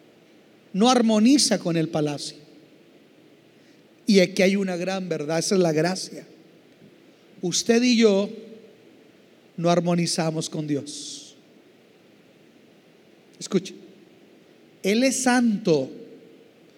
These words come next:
nosotros somos pecadores. ¿Aló? ¿Hay alguien aquí que no haya pecado en toda la semana y le prendemos una veladora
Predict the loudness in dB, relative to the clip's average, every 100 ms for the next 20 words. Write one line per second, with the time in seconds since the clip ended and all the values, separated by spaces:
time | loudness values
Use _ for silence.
0 | -20 _ -6 -2 0 0 -2 -4 -2 -4
1 | -4 -4 -6 -4 -4 -4 -6 -10 -20 -20
2 | -20 -20 -20 _ _ _ _ _ _ _
3 | 2 4 4 -2 -16 -20 -20 -20 -20 -20
4 | -20 -18 0 4 4 4 2 0 0 0
5 | 2 2 0 -2 -2 0 0 0 2 4
6 | 4 2 0 0 2 2 2 2 2 2
7 | 4 2 2 2 4 4 4 6 4